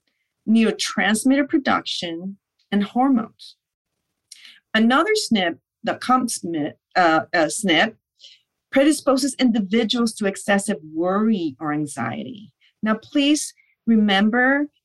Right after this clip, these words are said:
that genes or genetics are not your destiny. They're not your destiny. They're only what is possible. And you're able to turn on and off genes with lifestyle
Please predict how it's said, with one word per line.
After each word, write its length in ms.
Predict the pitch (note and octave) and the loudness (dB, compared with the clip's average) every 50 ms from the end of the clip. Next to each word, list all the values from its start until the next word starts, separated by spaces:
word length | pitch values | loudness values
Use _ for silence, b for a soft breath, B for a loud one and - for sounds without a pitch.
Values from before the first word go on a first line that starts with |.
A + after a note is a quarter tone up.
| _ - | _ -4
that 220 | A3 G3+ G#3 - | -2 -2 -2 -4
genes 460 | - - A3+ A3+ A3+ A#3 A#3+ A#3 - - _ _ _ _ _ _ _ _ _ _ _ _ _ _ _ _ _ _ _ _ _ _ - | -2 0 2 2 2 2 0 -2 -6 -12 _ _ _ _ _ _ _ _ _ _ _ _ _ _ _ _ _ _ _ _ _ _ -2
or 100 | G3+ F#3+ | -2 -2
genetics 840 | F#3+ - G3+ E3+ F3 F3 E3+ E3 E3+ F#3 A3 A#3 B3 B3 A#3 - - _ _ _ _ _ | -2 -2 -4 -4 -2 0 0 0 0 0 0 0 -2 -2 -6 -10 -16 _ _ _ _ _
are 140 | - G3 G3 | -2 0 0
not 340 | G3+ G3 F#3+ G3 G#3 G#3 - | 2 2 2 2 0 0 0
your 160 | C4 C4 A3 A3+ _ - | 0 0 0 -2 _ -2
destiny. 760 | - A3+ A3 A3 - - - - F#3+ F3+ E3 D3 - - - _ _ _ _ _ _ _ | 0 0 0 0 -4 -6 -10 -8 -8 -6 -6 -8 -10 -14 -18 _ _ _ _ _ _ _
They're 160 | - D#3+ D#3+ | -6 -6 -4
not 520 | E3+ F3 F3 F3+ F3+ F#3 F#3+ F#3+ G#3 A3 A3+ | -4 -4 -4 -2 0 2 2 2 2 2 0
your 120 | C4 C4 | 0 -2
destiny. 760 | G#3 - A#3 A3 G3 G3 - - - - C#3+ C#3 - - A#3 - _ _ _ _ _ _ _ _ _ | -2 0 0 0 0 -2 -4 -10 -14 -16 -16 -14 -16 -18 -20 -20 _ _ _ _ _ _ _ _ _
They're 300 | _ - G3+ F#3+ - - | _ 0 0 0 2 0
only 560 | G#3 A3 A#3 C4 C#4 C#4 C#4+ C#4+ C#4+ D4 D4 | 0 2 2 2 2 2 2 2 2 2 2
what 280 | C4 A3+ A#3+ A#3 A#3 A3 | 0 0 0 0 0 -2
is 180 | G#3+ G#3+ - - _ - - - - | -4 -6 -8 -12 _ -20 -18 -8 -4
possible. 840 | A3 A3 A3 A3 - - - G3+ E3+ D#3 - D#3 A#2+ - - - _ _ _ _ _ _ _ _ _ - | 0 0 0 -2 -4 -8 -8 -10 -10 -8 -8 -8 -8 -8 -10 -18 _ _ _ _ _ _ _ _ _ -2
And 160 | G#3 G#3+ G3 | 0 0 0
you're 160 | - - - - - | 0 -4 -6 -6 -6
able 320 | G#3 G#3+ A#3 A3+ C#4+ D4 D4 | -4 -2 -2 -2 -2 -2 0
to 140 | - D4 A#3 | -2 -2 -2
turn 440 | - - - B3+ A#3+ A#3 A3+ A3+ A3 - _ - | -4 -6 -4 -2 0 0 0 -2 -2 -6 _ -4
on 260 | G3+ G#3 A3 A3+ A3 | 0 0 2 2 0
and 120 | G3+ G3 | 0 0
off 200 | F3+ F3 E3+ E3+ _ _ | 0 -2 -2 -4 _ _
genes 600 | - - A#3+ B3+ A#3+ G#3+ E3+ D#3+ E3 E3+ - - | -6 -4 -2 -2 -2 -2 -4 -4 -6 -8 -8 -10
with 120 | F#3 - | -10 -8
lifestyle 880 | - F3+ E3+ D#3+ E3+ G3 A#3 A3+ - - - F#3 D#3+ D3 D#3+ D#3+ E3+ | -6 -4 -2 -2 -2 -2 -4 -6 -8 -8 -8 -6 -4 -4 -4 -4 -6